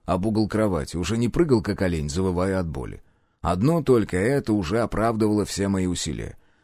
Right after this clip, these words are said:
Думаю, через год-два уже кровать будет рыдать от моего мизинца.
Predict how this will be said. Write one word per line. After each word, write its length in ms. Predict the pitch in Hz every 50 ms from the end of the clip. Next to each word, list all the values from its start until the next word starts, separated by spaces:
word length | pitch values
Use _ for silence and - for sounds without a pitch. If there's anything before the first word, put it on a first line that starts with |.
| _ -
Думаю, 360 | 110 160 226 233 226 220 208
через 280 | - - 180 170 156 143
год-два 440 | 160 165 131 113 127 151 202 214
уже 240 | 202 165 127 160 170
кровать 360 | - 165 170 190 - 202 143
будет 340 | 104 95 101 85 76 - - -
рыдать 480 | - 104 107 127 139 135 127 131 117 -
от 120 | 90 -
моего 260 | 110 110 113 113 113 107
мизинца. 540 | 107 110 95 95 87 73 - - - -